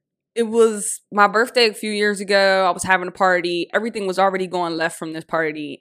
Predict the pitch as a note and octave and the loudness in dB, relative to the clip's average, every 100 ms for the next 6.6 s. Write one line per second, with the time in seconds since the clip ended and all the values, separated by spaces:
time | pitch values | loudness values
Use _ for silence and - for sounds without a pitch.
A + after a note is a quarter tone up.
0 | - D#3 D#3+ D#3 D3 C#3+ F3+ _ _ _ | -12 -12 -10 -10 -12 -14 -16 _ _ _
1 | _ _ _ _ _ F#3 F3+ E3 - _ | _ _ _ _ _ -2 0 -2 -10 _
2 | F3 E3 D3+ - _ _ A3+ A3+ F#3+ F#3 | 0 0 -2 -8 _ _ -2 2 2 2
3 | F3+ F3 D#3+ E3+ E3 E3 D#3+ D#3 D#3 E3 | -2 0 0 -2 -2 -4 -2 -4 -8 -14
4 | _ _ _ _ _ _ _ _ _ _ | _ _ _ _ _ _ _ _ _ _
5 | G3 - G3 F3+ F#3 F3 D3+ C#3 - G#3 | -20 -12 -10 -4 -4 -4 -4 -6 -4 0
6 | G3+ F#3+ F3 E3 D#3+ E3 | 4 4 4 0 -4 -8